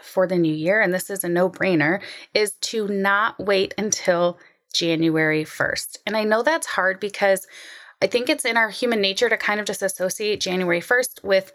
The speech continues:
of course, the start of the year, because it is the start of the year. But also in our minds, it's like, we don't even have to, like,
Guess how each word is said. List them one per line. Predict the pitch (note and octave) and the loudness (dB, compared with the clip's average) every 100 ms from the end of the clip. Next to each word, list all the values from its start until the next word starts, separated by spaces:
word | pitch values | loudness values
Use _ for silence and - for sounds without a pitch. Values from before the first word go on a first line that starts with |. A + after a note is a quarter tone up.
| - _ _ | -20 _ _
of | B3 | -6
course, | - D#4+ D4+ | 0 0 0
the | - | -2
start | A3 G#3 G3+ | -6 -4 -2
of | F3+ | -2
the | F3+ | 0
year, | F3 E3+ | 2 2
because | F#3+ F#3 | 0 0
it | E3+ - | 0 -2
is | G#3+ | -4
the | - | -4
start | F#3 F3 D#3+ | -8 -4 -4
of | D#3+ | -4
the | E3 | -2
year. | D#3+ F3 | 0 2
But | G#3+ | 0
also | - C4 - A#3+ A3+ - - - | 2 -2 0 -2 -4 -8 -18 -6
in | A#3 | 2
our | A3+ G#3+ | 2 4
minds, | A3+ A#3+ A3+ | 2 0 -4
it's | G#3 | -4
like, | G#3+ G3+ G3+ | -2 -4 -2
we | A3 | -2
don't | B3+ | 0
even | C4 A#3+ G3 | 0 0 -2
have | G#3 - | -2 -4
to, | G#3 | -2
like, | F#3+ E3 - | 0 0 -4